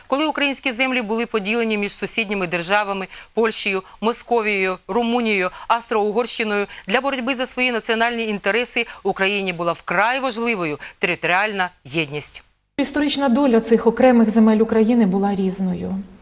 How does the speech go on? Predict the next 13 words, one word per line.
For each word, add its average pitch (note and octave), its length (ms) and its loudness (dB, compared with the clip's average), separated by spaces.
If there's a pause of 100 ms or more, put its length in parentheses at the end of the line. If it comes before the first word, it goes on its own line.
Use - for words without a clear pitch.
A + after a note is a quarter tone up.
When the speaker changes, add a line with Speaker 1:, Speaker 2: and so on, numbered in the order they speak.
(540)
Speaker 2:
Е, D3+ 120 -4
на A3 120 6
теренах C4+ 460 0
Російської A#3+ 720 -2
імперії F#3 680 -2 (100)
українські A3+ 580 2
землі A#3 280 4
досягли A3 440 4
досить A#3 340 2
високого A#3+ 480 2
рівня B3+ 280 4
економічного C4 760 0
розвитку, F3+ 640 -6